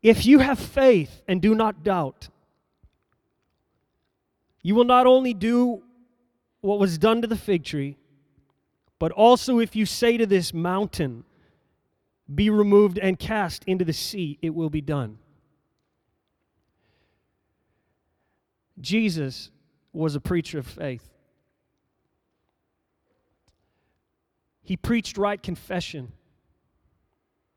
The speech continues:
He preached right meditation, believing of the heart. He embodied it, and he showed us.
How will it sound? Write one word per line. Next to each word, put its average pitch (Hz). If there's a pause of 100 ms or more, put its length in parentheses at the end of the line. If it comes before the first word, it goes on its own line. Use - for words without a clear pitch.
(720)
He 185
preached - (840)
right 196
meditation, 180
believing 156
of 143
the 139
heart. 139 (1900)
He 180
embodied 196
it, 208 (1600)
and 170
he 170
showed 165
us. 120